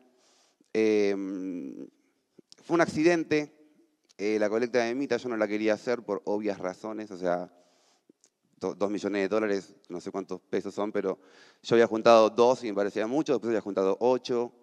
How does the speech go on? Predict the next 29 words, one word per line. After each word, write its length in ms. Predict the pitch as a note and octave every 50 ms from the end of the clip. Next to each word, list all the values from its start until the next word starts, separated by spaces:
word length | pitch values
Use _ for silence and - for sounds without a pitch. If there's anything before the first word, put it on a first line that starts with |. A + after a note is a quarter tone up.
| _ _ _ _ _ _ _ _ _ _ _ -
y 640 | - G#2 G2 F#2 F#2 F#2 F#2 F#2 F2+ F#2 F#2 D#2 G1+ - - _ _ _ -
esto 240 | - G#2+ G#2 - G2+
eran 220 | F#2+ F2+ F#2 F#2 F2+
como, 300 | - F#2+ F#2 F#2 F#2 F#2
no 100 | G#2 G#2+
sé 60 | -
en 60 | C3+
su 80 | C3 B2
momento, 360 | A2 G#2+ G2+ F#2 E2+ F2+ F#2+
¿no? 120 | C3 C#3+
Pero 160 | B2 A#2 G#2+
bueno, 240 | G2+ F#2+ F2+ F2+ F2
dos 180 | F2+ - B2 B2+
millones 360 | A#2+ G2+ A2+ A2+ A2 G#2+ -
cien 140 | G2+ F#2+ G2
mil 140 | G#2 G#2+ A2
dólares, 460 | B2 B2 A#2+ B2 B2 A#2+ A#2+ - - _ _ _ _ _ _ _ _ _ _ _ _ _ -
eh, 160 | - F2+ F2+
no, 600 | F2+ F#2 F#2 F#2 F#2 F#2 F2 E2+ F2 E2+ E2+ - - _ _ _ _ _ _ _ _ _ _ _ _ _ _ _ _ _ _ _ _
no 100 | - F2+
se 100 | D#2+ F#2+
puede. 220 | E2 F#2+ F#2 F#2 - _ _ _ _ _ _ _ _ - -
O 80 | G2
sea, 220 | F2+ - G2 G2+ A2+
no, 200 | G2+ F2+ F2 F#2
no, 180 | F#2 G#2 A2+
no 360 | - F#2 A2 A#2 A#2 B2 C3
es 60 | C3 C3
posible. 600 | - C3+ A#2+ - C3+ B2 A2 G#2 F#2 D#2 D#2